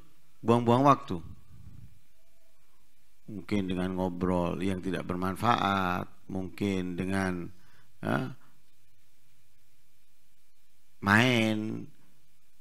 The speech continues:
ini, main itu yang tidak ada hubungannya. Yang tidak ada hubungannya untuk ketaatannya, untuk kebaikannya, maka tidur lebih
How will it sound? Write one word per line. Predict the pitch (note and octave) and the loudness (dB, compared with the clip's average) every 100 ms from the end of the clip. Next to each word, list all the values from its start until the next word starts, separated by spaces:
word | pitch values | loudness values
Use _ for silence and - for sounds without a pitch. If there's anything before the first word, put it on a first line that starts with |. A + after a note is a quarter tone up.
| - | 2
ini, | B2+ C3 B2+ | 6 6 4
main | A2 A2+ | 4 4
itu | A2+ C3+ D3+ | 4 4 8
yang | C#3 D3 | 8 6
tidak | D3 B2 | 6 8
ada | C3+ | 10
hubungannya. | C3 C3 C3+ A#2+ G2+ - - - - - - - - - G#2 - - - - - - | 12 12 8 6 2 -2 -10 -12 -12 -12 -12 -12 -10 -10 -10 -10 -12 -12 -12 -12 2
Yang | B2 B2+ | 2 6
tidak | A#2 A#2 | 6 8
ada | B2 | 8
hubungannya | A2 A2+ B2+ E3 | 10 6 6 4
untuk | C#3+ - | 2 2
ketaatannya, | D3+ - C3+ C#3+ C#3+ C#3 A2 D2+ C#2+ - - - - - - - - - C3 | 4 8 10 10 10 10 6 2 -6 -10 -10 -12 -12 -12 -12 -12 -12 0 4
untuk | C3 B2+ A2+ | 4 4 4
kebaikannya, | D3 C3 B2+ B2 C3 B2 G#2 E2+ - | 8 12 12 12 8 8 2 2 -4
maka | G2+ G#2+ F#2 - - - - | -2 4 6 4 0 -10 -4
tidur | - A#2 A2+ F3 | 0 2 4 6
lebih | C3 B2 E3 | 10 10 8